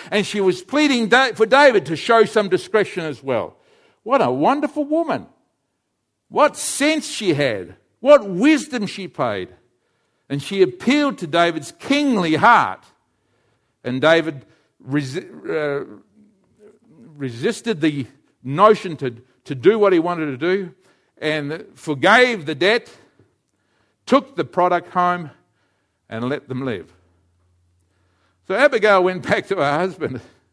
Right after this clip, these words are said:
and went back to tell him all about it. And when she got back, he was in a drunken stupor. He was partying.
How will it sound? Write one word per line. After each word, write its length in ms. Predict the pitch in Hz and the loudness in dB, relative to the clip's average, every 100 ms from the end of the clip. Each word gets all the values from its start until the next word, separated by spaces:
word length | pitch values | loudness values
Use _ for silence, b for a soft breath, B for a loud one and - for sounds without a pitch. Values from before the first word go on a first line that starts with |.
| - | -12
and 320 | 139 151 147 | -10 -6 -4
went 180 | 190 131 | -4 2
back 240 | 180 202 | 2 2
to 80 | 160 | -6
tell 260 | - 190 | 0 0
him 80 | 160 | 2
all 200 | 170 196 | 4 4
about 340 | 180 185 196 233 | 4 4 4 2
it. 160 | - B B B B | -2 B B B B
And 120 | 165 | 2
when 120 | 226 | 2
she 160 | 269 226 | 0 0
got 240 | 175 262 | 4 4
back, 160 | 202 220 | 2 0
he 140 | 180 | 0
was 180 | 294 202 | 2 0
in 80 | 185 | -2
a 80 | 160 | -2
drunken 400 | 139 180 170 147 | 0 0 -2 -6
stupor. 420 | - - 247 - | -14 -10 -8 -4
He 140 | 131 | -4
was 140 | 190 143 | -4 -8
partying. 580 | - 214 208 175 104 | -2 0 2 -2 -10